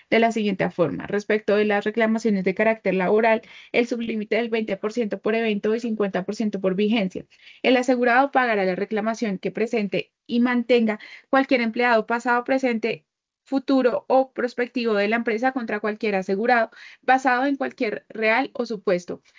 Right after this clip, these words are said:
despido, destitución o terminación del empleo sin justa causa, violación de cualquier contrato verbal de carácter laboral o cuasi laboral, falsedad laboral, violación de leyes de acoso o discriminación laboral,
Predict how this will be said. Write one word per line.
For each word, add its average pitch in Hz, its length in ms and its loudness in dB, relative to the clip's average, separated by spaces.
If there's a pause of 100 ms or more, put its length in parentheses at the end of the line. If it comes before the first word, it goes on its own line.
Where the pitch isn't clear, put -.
(160)
despido, 240 440 0
destitución 262 680 -2
o 254 180 -2
terminación 233 580 -2
del 196 120 0
empleo 214 320 0
sin 208 200 -4
justa 214 260 -4
causa, 240 300 0
violación 220 420 0
de 190 80 0
cualquier 208 340 -2
contrato 190 440 0
verbal 196 340 2
de 180 100 0
carácter 190 380 -2
laboral 196 420 2
o 190 140 -4
cuasi 202 240 -4
laboral, 233 400 2 (320)
falsedad 240 440 0
laboral, 220 440 -2
violación 214 420 -4
de 196 80 -4
leyes 190 400 0
de 202 80 -2
acoso 208 600 -2
o 220 180 4
discriminación 208 720 -2
laboral, 220 380 2